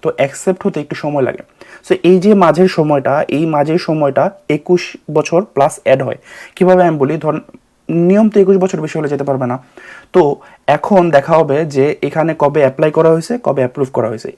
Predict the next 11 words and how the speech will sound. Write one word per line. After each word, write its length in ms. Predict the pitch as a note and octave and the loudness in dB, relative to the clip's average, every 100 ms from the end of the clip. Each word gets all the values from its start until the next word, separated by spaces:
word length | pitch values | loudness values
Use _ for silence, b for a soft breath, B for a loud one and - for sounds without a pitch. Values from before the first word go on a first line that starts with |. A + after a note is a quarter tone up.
| - | -2
এই 180 | F3 F3 | 0 4
যে 180 | F#3 | 4
তিন 280 | F#3 E3+ D#3+ | 2 0 0
বছর, 420 | D#3 E3 D#3+ E3 A#3+ B B B | 0 0 2 2 0 B B B
এখানে 220 | C#3 D3+ | -6 -2
লেখা 200 | D3 D3 | -2 -2
আছে 100 | D3 | -6
তিন 260 | D#3 D#3 D#3 | -6 -6 -4
বছর, 260 | D#3 D#3+ D3 _ _ _ | -4 -6 -10 _ _ _
three 260 | - E3+ | -6 -4
year, 140 | D#3+ | 0